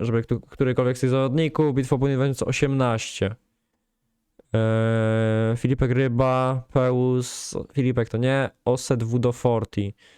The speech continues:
Forti, mm, jest Kurian. Kurian. Myślę, że jego można wziąć pod uwagę. Peus Oset, Ryba Kurian, Wudo Oset, Turbos Filipek. No nie, reszta myślę, że nie.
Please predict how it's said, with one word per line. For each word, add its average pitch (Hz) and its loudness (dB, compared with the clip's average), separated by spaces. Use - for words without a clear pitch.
Forti, 139 0
mm, 127 -2
jest - -2
Kurian. 135 2
Kurian. 101 0
Myślę, 131 0
że 131 2
jego 127 2
można 123 2
wziąć 117 0
pod 113 0
uwagę. 113 0
Peus 135 0
Oset, 117 0
Ryba 113 0
Kurian, 120 2
Wudo 113 2
Oset, 120 -2
Turbos 117 0
Filipek. 117 0
No 151 2
nie, 143 2
reszta 127 0
myślę, 123 -2
że 123 0
nie. 104 0